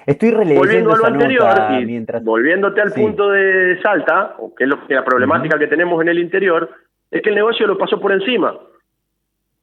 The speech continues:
Speaker 1: Claro. Ujú.
Speaker 2: Ah, tiene una voracidad el negocio, tiene una voracidad tal que se refleja en esa nota que hablábamos, donde hay, no
Speaker 1: Ujú.
Speaker 2: se puede esperar,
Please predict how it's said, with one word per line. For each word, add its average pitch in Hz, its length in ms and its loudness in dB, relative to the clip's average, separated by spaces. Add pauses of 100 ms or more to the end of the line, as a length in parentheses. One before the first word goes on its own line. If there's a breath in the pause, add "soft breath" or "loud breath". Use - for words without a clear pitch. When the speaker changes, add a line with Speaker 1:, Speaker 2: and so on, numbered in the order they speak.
(220)
Speaker 1:
Claro. 98 380 0 (360)
Ujú. 117 460 -8 (160)
Speaker 2:
Ah, - 100 -2
tiene 214 200 -2
una 208 120 0
voracidad 190 1080 -2
el 147 160 -4
negocio, 160 720 -2 (140)
tiene 175 140 -6
una 180 100 2
voracidad 170 600 -2
tal 151 400 -2 (480)
que - 80 -14
se - 120 -8
refleja 131 440 -2
en 135 80 -2
esa 131 180 0
nota 127 360 0
que 123 80 0
hablábamos, 143 480 0 (600)
donde 117 260 -4
hay, 131 140 2
no 139 160 2
Speaker 1:
Ujú. 185 60 0
Speaker 2:
se 160 80 -2
puede 165 160 -2
esperar, 151 540 -2